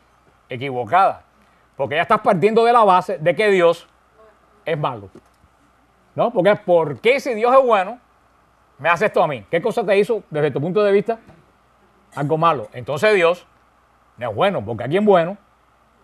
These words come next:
no es algo malo. Siempre, si yo digo a las personas, si tú partieras de la base de que Dios es bueno,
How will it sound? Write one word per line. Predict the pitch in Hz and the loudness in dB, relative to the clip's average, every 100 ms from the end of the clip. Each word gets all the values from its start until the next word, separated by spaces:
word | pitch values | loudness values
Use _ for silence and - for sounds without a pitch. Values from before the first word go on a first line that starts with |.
| _ | _
no | 127 | -10
es | 120 | -6
algo | 156 160 | -2 -4
malo. | 104 90 _ _ | -6 -16 _ _
Siempre, | 190 214 226 | -6 -4 -4
si | - 170 | -4 -2
yo | |
digo | 196 220 | 2 2
a | |
las | 233 - | 0 -2
personas, | 147 139 117 | -6 -8 -6
si | |
tú | 143 | -2
partieras | 214 254 196 240 | 0 0 0 0
de | 220 | 2
la | 180 | 2
base | 185 170 | 2 -2
de | 131 | -6
que | 110 | -10
Dios | 107 160 262 | -6 -2 2
es | 262 | 4
bueno, | 269 233 185 151 | 4 4 2 -2